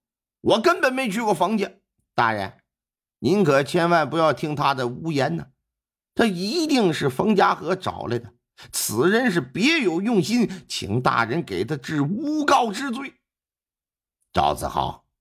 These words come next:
你可知诬告的后果？小人知道，但小人所言字字属实，愿意承担一切后果。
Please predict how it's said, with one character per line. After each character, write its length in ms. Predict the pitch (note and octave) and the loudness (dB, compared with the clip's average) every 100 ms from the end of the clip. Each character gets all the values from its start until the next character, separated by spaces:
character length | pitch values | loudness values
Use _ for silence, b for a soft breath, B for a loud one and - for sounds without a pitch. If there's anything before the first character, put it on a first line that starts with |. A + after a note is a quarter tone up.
| _ _ _ B B | _ _ _ B B
你 280 | E2+ A2 B2+ | 4 4 4
可 220 | G#2 G2+ | 2 -4
知 200 | - B2+ | 0 2
诬 360 | B2 D3+ D#3 C#3+ | 2 0 -4 0
告 240 | C#3 B2+ | 0 0
的 100 | A2 | -2
后 240 | A#2 B2+ | 0 0
果？ 300 | G#2 G2 F#2 - | 0 -4 -4 -6
小 260 | - D3 | 0 0
人 200 | C#3+ G3+ | 0 -2
知 160 | F#3+ G3 | -2 -4
道， 140 | F3+ - _ _ _ _ _ | -4 -10 _ _ _ _ _
但 220 | G#3 G3+ | 0 0
小 320 | - B2+ B2 D3 | 0 0 2 2
人 260 | E3 A3+ | 2 0
所 280 | F3+ A#2+ C3+ | 0 0 2
言 240 | D3 A3 | 2 0
字 200 | A3 G#3 | 0 0
字 140 | F3+ F#3 | 2 2
属 240 | - B2 | 0 -6
实， 380 | C3 E3 - _ _ B B | -6 -6 -6 _ _ B B
愿 380 | A3+ C#4+ C4+ G#3 | 2 4 4 0
意 120 | F#3+ | -4
承 240 | - F#3+ | -2 0
担 260 | G3 F#3+ F3+ | 2 0 -2
一 100 | G#3 | -2
切 200 | F3 F#3+ | 0 2
后 180 | G3 F#3+ | 0 0
果。 260 | E3+ F3 | -2 -4